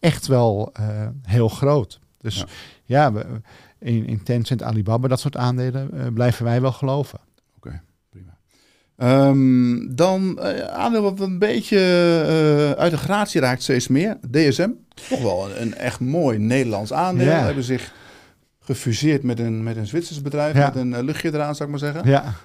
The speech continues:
Speaker 2: Ehm, eh, ja, doen jullie daar wat mee op deze niveau?
Speaker 1: Nog
Speaker 2: Of
Speaker 1: niet, maar ik vind het wel heel interessant worden. Ehm, we, we zitten er niet in. Maar ik vind het wel koopwaardig worden, hè. De, de cijfers waren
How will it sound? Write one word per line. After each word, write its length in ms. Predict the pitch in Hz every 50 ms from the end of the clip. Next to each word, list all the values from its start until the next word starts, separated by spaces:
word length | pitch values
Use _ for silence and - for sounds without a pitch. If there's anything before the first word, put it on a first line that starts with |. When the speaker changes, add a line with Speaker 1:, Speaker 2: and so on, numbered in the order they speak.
| _
Speaker 2:
Ehm, 560 | - 151 156 160 156 160 156 156 151 147 143 135 - - _ _ -
eh, 100 | 139 139 135 92 78 67 52 53 53 52 76 69 62 67 82 71 - - - - _ _ _ _
ja, 140 | _ 123 123
doen 140 | 127 165 175
jullie 180 | 170 170 175
daar 140 | 170 170 170
wat 100 | 175 170
mee 280 | 175 190 233 247 208 208
op 160 | 185 170 175
deze 220 | 180 180 165 170
niveau? 260 | 165 170 160 170 180
Speaker 1:
Nog 200 | 240 247 - -
Speaker 2:
Of 60 | - 196
Speaker 1:
niet, 300 | 226 233 190 - - 147
maar 220 | 160 165 170 -
ik 120 | 175 -
vind 160 | - - 202 196
het 120 | 190 170
wel 160 | 220 226 220 196
heel 80 | 202 196
interessant 400 | 180 170 151 - - 202 202 -
worden. 280 | - 95 80 - - - - - - -
Ehm, 920 | - 156 143 147 147 147 147 147 147 151 147 147 147 147 147 147 147 139 117 - _ _ _ _ _
we, 180 | - 151 139 -
we 80 | - 156
zitten 280 | - - 165 160 151
er 100 | 139 135
niet 160 | 135 139 123 123
in. 300 | 117 123 156 185 196 - - - - - - _ _ _
Maar 320 | - 127 151 170 180 180 90
ik 180 | - - - -
vind 180 | 220 202 185 -
het 120 | 180 170
wel 100 | 202 196
koopwaardig 640 | - - - 170 - - 143 127 117 110 92 92 -
worden, 260 | 104 92 87 87 113
hè. 140 | 135 156 160
De, 180 | 147 151 139
de 80 | 139 143
cijfers 460 | - 170 165 165 170 147 143 - -
waren 440 | - 131 120 117 101 110 95 90